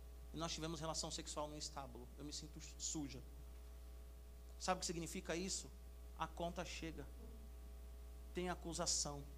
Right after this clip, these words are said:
Tem acusação. Sem contar meninas e meninos que têm relação e depois separam e têm relação com outro, com outro, com outro. Quando casa,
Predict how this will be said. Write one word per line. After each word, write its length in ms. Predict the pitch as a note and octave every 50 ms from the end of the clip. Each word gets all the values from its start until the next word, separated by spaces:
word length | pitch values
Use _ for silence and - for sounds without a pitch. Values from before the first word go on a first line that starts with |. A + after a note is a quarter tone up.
| - - - - - - - - - - - - - - - - - - - - - - - - - - - - - - - - - - -
Tem 160 | G3+ G3 F#3+
acusação. 640 | F3 F3+ - F3 D#3 E3+ D#3+ - - - D#3 D3+ D3+ - - - - - - - - - - - - - - - - - - -
Sem 160 | - - G3 F3+
contar 300 | F#3+ F#3+ F#3 F#3+ G3 G3+
meninas 460 | G#3 G3 F3+ F#3 G3 G3 G3 E3+ F#3
e 40 | F#3
meninos 280 | F3+ F3+ F#3 F#3 F3
que 80 | - E3+
têm 180 | - F#3+ F#3
relação 480 | E3 F3+ E3+ D#3+ - - - G3+ G3 G3
e 40 | F#3
depois 280 | F3 E3+ - F#3 E3+
separam 560 | - - F#3 E3+ - - F3+ F#3 F#3+ F#3 F3+ E3+
e 80 | E3+
têm 140 | D#3+ F#3 F3+
relação 320 | E3 F3+ E3+ - - F3+
com 140 | F3 - E3+
outro, 260 | D#3+ E3 F#3 F3+ -
com 120 | - - F3
outro, 200 | F3+ F#3 F3+ -
com 100 | - E3+
outro. 260 | E3+ F#3+ G3+ G3 - - - - - - - - - - - - - - - - - - -
Quando 260 | - G#3 G3 F#3 F#3+
casa, 600 | - - G#3 G3+ G#3 G#3+ G3+ E3+ E3 E3+ D3+ C3